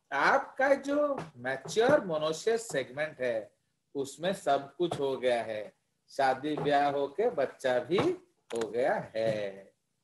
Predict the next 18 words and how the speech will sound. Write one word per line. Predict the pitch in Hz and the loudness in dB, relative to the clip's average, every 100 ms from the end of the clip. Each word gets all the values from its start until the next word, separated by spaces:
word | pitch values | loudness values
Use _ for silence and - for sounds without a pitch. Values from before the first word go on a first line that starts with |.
| _ _ _ _ - | _ _ _ _ -2
Okay, | 180 180 226 240 - _ | -2 2 0 -2 -12 _
so | - | -8
ये | 139 135 170 | -4 2 2
है | 151 151 127 | 4 4 6
आपका | 120 117 - 170 233 330 - _ _ | 4 0 -4 0 2 0 -6 _ _
क्या? | 262 277 131 - _ _ _ _ _ 135 | 0 2 0 -4 _ _ _ _ _ -6
This | - | -4
is | 151 147 - | -6 -6 0
called | 139 147 | 2 2
the | 220 320 - | 2 0 -4
mature | 127 120 - 151 196 285 | -6 -6 -2 2 2 2
monoecious | 143 120 117 117 - 233 294 - - | -4 -8 -8 -8 -2 -2 -2 -10 -8
troglodytes। | 104 139 98 - 160 - - - - - _ _ _ _ _ | -8 -8 -14 -14 -16 -16 -20 -20 -20 -20 _ _ _ _ _
Now | 101 117 120 107 101 87 90 | -6 -2 0 -2 -4 -10 -14
next | 98 113 165 196 - 185 | -12 -2 0 0 0 2
आ | 175 | 2
जाएगा | 175 185 185 190 226 285 294 - _ _ _ _ _ _ _ _ _ _ _ _ 101 | 4 4 4 4 4 2 -2 -12 _ _ _ _ _ _ _ _ _ _ _ _ -20
डी, | 98 139 135 127 110 107 107 | -6 -2 -2 -2 -6 -10 -14